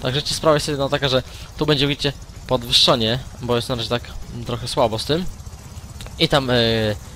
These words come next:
jest też błąd na, na, na, na... na skupie, który też poprawię. Bo skoro mapa nie wyszła, to mam jeszcze chwilę, żeby ją trochę podrasować. E, więc takie delikatne błędy zawsze sobie poprawię. Mm, dobra.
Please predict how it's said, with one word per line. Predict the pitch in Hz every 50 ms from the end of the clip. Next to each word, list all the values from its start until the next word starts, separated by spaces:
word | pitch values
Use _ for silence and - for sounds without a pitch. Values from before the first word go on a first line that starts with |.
| - - -
jest | 135 131 -
też | 135 117 107
błąd | - 123 120 120 113 - -
na, | 110 104 104 101 101 104 104 104 - - - - - - - - - - - - - - - - - - - - - - - 110 104
na, | 107 120
na, | 131 135 139
na... | 131 127 127 127 127
na | 127 123 123 127
skupie, | - - - - - 113 101 101 - -
który | - 135 127
też | 127 127 -
poprawię. | - - 123 110 101 101 101 - - - - - - - - -
Bo | 117
skoro | - - - 143 143
mapa | 147 139 - 139
nie | 127 123 123
wyszła, | 139 160 143 - - 131 123 123 - - - - 120
to | - 131
mam | 127 123
jeszcze | 123 - - 131
chwilę, | - - 147 127 127
żeby | 123 123 117
ją | 120 117
trochę | 117 123 117 117 127 120 - - - -
podrasować. | - 123 117 120 127 - 165 127 113 131 143 - - - - - - - - - - - - - - -
E, | - 117 117 113 113 113 113 110 110 110
więc | 104 123 131 127 - -
takie | 135 123 - 135
delikatne | 117 120 120 - 135 123 - 123 117
błędy | 110 131 123 113 113
zawsze | 117 117 - -
sobie | - 123 113
poprawię. | - 113 131 120 101 98 120 147 165 - - - - - - - - - - - - - - - - - - - - - - - - 123
Mm, | 123 120 120 120 120 117 -
dobra. | - 113 104 101 101 98